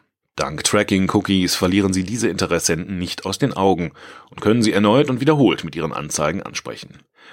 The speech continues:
Remarketing ist ein besonders wichtiges Instrument,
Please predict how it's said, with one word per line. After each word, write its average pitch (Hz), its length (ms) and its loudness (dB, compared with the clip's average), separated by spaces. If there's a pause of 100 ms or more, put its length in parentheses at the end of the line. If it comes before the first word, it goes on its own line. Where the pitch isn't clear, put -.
(100)
Remarketing 120 600 2
ist 110 140 -2
ein 107 100 0
besonders 98 380 2
wichtiges 90 360 -2
Instrument, 90 540 -2